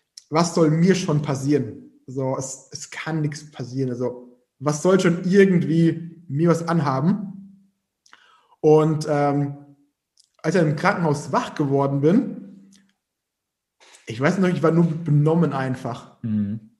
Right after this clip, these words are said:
Speaker 1: Ich war einfach so benommen. Und es kommt so eine Krankenschwester an und sagt zu mir: ähm,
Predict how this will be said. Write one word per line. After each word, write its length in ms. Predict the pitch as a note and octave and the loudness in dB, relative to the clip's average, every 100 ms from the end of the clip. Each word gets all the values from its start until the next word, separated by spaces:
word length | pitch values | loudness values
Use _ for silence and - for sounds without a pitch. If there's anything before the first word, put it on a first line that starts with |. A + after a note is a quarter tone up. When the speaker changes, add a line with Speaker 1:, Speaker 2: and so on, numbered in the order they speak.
| _ | _
Speaker 1:
Ich 60 | - | -8
war 80 | C#3+ | -4
einfach 140 | D#3 | -2
so 160 | E3 C#3 | -2 -2
benommen. 920 | C3+ C3+ D3 F#3+ A#3+ D#4+ - - - _ _ _ _ _ - _ - | -2 0 2 2 2 0 -4 -16 -20 _ _ _ _ _ -20 _ -8
Und 80 | C#3+ | -6
es 120 | C3+ | -2
kommt 180 | F#3 F3 | 0 0
so 60 | D3+ | 0
eine 120 | C#3 | -4
Krankenschwester 840 | - E3 G3+ G#3 - F#3+ - - | -2 -4 -2 -6 -4 -4 -2 -2
an 140 | F#3+ F#3+ | 0 0
und 160 | D3+ | 0
sagt 300 | D3 D#3 F3+ | 0 0 -2
zu 100 | - | -2
mir: 580 | E3+ E3 E3 E3+ - - - _ _ - | 0 4 4 2 -10 -18 -20 _ _ -6
ähm, 840 | D3+ D#3 D#3 D#3 D#3 D#3 D#3 - | -2 2 2 2 0 -2 -8 -14